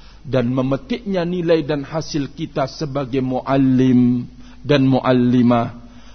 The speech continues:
adalah tinggal keikhlasan yang ada pada kita. Semuanya sudah kita lakukan. Dan apa yang beliau sebutkan ini adalah bimbingan di dalam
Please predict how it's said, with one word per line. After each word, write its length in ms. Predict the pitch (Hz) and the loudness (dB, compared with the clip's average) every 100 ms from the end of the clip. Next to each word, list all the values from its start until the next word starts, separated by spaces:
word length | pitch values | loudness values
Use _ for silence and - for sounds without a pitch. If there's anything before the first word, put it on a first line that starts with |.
| - | -10
adalah 400 | - 127 120 120 117 - | -6 -2 0 -2 -4 -10
tinggal 640 | - 185 156 127 123 113 101 - - - | -6 -6 -6 -6 -6 -6 -8 -16 -20 -14
keikhlasan 1300 | 135 - 135 104 - 120 131 127 - - 113 101 - | -12 -8 -8 -8 -10 -8 -8 -10 -12 -8 -8 -8 -12
yang 320 | 131 120 107 - | -8 -8 -8 -14
ada 400 | - 170 131 117 - - | -12 -12 -10 -12 -14 -12
pada 240 | 110 98 | -12 -12
kita. 400 | - - - - - - - - - - - - - - - - - - - - - - - - - - - | -16 -18 -20 -20 -20 -20 -20 -20 -20 -20 -20 -20 -20 -20 -20 -20 -20 -20 -20 -20 -20 -20 -20 -20 -20 -20 -20
Semuanya 560 | - - 302 311 311 277 | -4 2 6 10 10 8
sudah 240 | 240 202 | 6 2
kita 240 | - 190 185 | 2 0 0
lakukan. 400 | 151 - 127 - - - - - - - - - - | 0 -4 -10 -12 -18 -20 -20 -20 -20 -20 -20 -18 2
Dan 240 | 185 185 | 4 6
apa 320 | 262 262 285 | 4 8 8
yang 160 | 269 254 | 8 8
beliau 180 | 247 247 | 6 4
sebutkan 540 | 240 214 226 247 233 | 4 2 4 4 4
ini 160 | 254 262 | 4 4
adalah 320 | 233 254 247 | 4 4 2
bimbingan 720 | 175 247 226 202 330 554 311 | 2 0 2 2 2 4 2
di 160 | 294 277 | 2 0
dalam 240 | 285 277 | 0 0